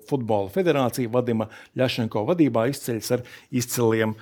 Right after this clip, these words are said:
sasniegumiem. Tāds, lūk, eh, Baibas Bražas ieraksts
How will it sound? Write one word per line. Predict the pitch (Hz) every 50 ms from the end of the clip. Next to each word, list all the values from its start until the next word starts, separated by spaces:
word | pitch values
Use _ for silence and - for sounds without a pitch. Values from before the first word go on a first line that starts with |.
| - - _
sasniegumiem. | - - 139 127 113 - 120 104 101 98 104 104 101 98 95
Tāds, | - 127 120 104 - -
lūk, | 117 113 107 107 - 123
eh, | 120 117 117 110 113 110 113 110 113 110 113 113
Baibas | 113 113 117 117 107 104
Bražas | 117 127 127 113 101 - -
ieraksts | 151 135 127 117 113 - - - - -